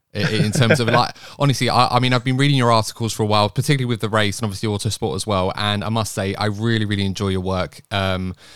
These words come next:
and it, it's always great to get that insight,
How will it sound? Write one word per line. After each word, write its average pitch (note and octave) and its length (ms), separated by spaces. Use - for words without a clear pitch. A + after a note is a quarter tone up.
and A2+ 300
it, D#3 220
it's D#3 200
always F#3 280
great D3+ 260
to C3 80
get - 120
that A2+ 160
insight, C3+ 480